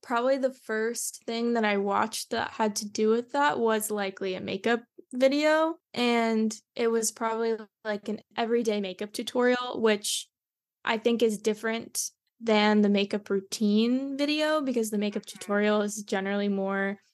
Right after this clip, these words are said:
Speaker 1: it's, it's trying to teach, you know, people how to do the same. Uh, but makeup routine is kind of like, "My face is bare. Now it's magically has its first layer on," and da, da, da, da, da, you know?
Speaker 2: Mm-hmm.
Speaker 1: Um,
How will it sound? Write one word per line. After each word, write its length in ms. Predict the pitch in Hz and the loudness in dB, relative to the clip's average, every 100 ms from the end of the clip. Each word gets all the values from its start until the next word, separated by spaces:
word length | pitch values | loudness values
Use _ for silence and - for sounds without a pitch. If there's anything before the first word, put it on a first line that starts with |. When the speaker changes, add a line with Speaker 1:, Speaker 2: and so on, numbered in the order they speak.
| _ | _
Speaker 1:
it's, 100 | - | -8
it's 220 | - 277 - | -4 -4 2
trying 220 | 403 339 | 4 4
to 100 | 254 | 0
teach, 440 | 262 254 233 - - _ _ _ _ _ | -4 -6 -6 -14 -18 _ _ _ _ _
you 100 | 247 | -2
know, 200 | 220 202 185 202 - _ | 0 0 -2 -12 -18 _
people 240 | 277 220 240 | -2 2 4
how 100 | 226 | 4
to 120 | 226 | 4
do 220 | 208 208 | 2 0
the 120 | 202 | 0
same. 220 | 202 196 180 _ _ _ _ _ _ _ _ _ _ - | -2 -4 -6 _ _ _ _ _ _ _ _ _ _ 2
Uh, 80 | 233 | 6
but 320 | 233 220 233 226 | 6 4 0 -2
makeup 440 | 202 220 226 220 | 2 4 4 4
routine 580 | 208 202 - 214 202 196 | 2 2 0 0 2 0
is 140 | 202 | -4
kind 200 | - 196 | -6 -6
of 100 | 190 | 0
like, 400 | 190 180 175 - - _ _ _ _ _ _ _ _ | 2 4 2 -4 -20 _ _ _ _ _ _ _ _
"My 220 | 214 208 | 2 2
face 280 | 208 208 196 | 2 0 2
is 80 | 196 | 0
bare. 420 | 208 196 185 190 - _ - | 0 0 -2 -6 -14 _ -6
Now 120 | 190 | -2
it's 120 | 196 | -2
magically 460 | 202 190 190 190 190 | -2 -2 -2 -2 -2
has 340 | 180 185 180 - | 0 -2 -4 -8
its 200 | 208 - | -8 -4
first 300 | - 196 - | 0 0 2
layer 280 | 196 185 180 | 2 4 4
on," 200 | 180 180 | 4 2
and 80 | 185 | -2
da, 100 | 185 | -2
da, 100 | 180 | -2
da, 100 | 170 | -2
da, 80 | |
da, 180 | 98 - 247 _ | -2 -6 -10 _
you 120 | 220 | -2
know? 120 | 185 196 - _ _ _ _ | -2 -4 -10 _ _ _ _
Speaker 2:
Mm-hmm. 40 | 208 | 4
Speaker 1:
Um, 340 | 214 - 226 | 4 2 -6